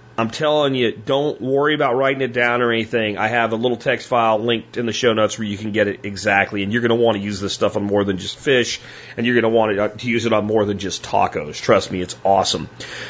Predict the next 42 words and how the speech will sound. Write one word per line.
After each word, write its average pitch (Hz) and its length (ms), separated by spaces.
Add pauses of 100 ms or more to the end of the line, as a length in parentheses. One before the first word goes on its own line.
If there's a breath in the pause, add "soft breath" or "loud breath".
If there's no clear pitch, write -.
(160 loud breath)
We'll 175 140
get 269 160
to - 80
all 175 320
of 156 80
that 104 340
in 117 120
just 104 240
a 95 40
moment. 82 380 (2750)
Before 349 300
we 302 100
do, 254 160
let's 214 140
go 233 120
ahead 208 300
and 156 260
talk 170 220
about 151 180
our 127 100
two 156 220
sponsors 147 640
of 135 300
the 120 40
day. 120 280
Sponsor 196 560
of 151 100
the 147 80
day, 143 180
number 127 220
one 127 220
today, 117 240
is 117 120
Safe 147 300
Castle 127 460
Royal, 113 380
who 127 120
I 120 80
often 131 340
refer 123 300
to 120 220
as 110 260